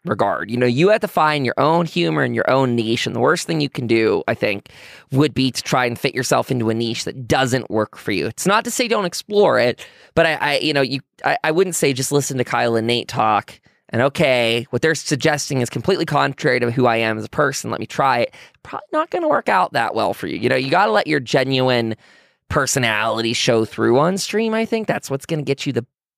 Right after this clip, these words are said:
best results. But also, keep in mind, like I mentioned earlier, I think it's really hard to transition between those type of things.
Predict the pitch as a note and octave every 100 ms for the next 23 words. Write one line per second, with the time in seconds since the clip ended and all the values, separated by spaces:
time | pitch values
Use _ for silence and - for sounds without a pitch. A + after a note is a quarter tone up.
0 | _ B2+ D3 - G#3 G#3+ A#3 A#3+ - -
1 | _ _ _ _ A#3 A#3+ B3 B3 - D#3+
2 | B2 A#2 B2+ E3+ _ _ _ _ _ _
3 | _ _ _ _ _ - - - - G#3
4 | G#3 F3 D#3+ D#3 D#3 D3+ C#3+ - - C3
5 | C3+ B2+ B2+ B2+ B2+ A#2 C3+ C#3 B2 -
6 | B2 C3+ D3 - F#3+ F#3+ D#3 D3 C#3+ C#3
7 | - C#3 B2 B2 A#2+ - A#2 G#2 - A#2
8 | A#2 G#2+ D#2 A#2+ A2+ - - - C#2 -
9 | -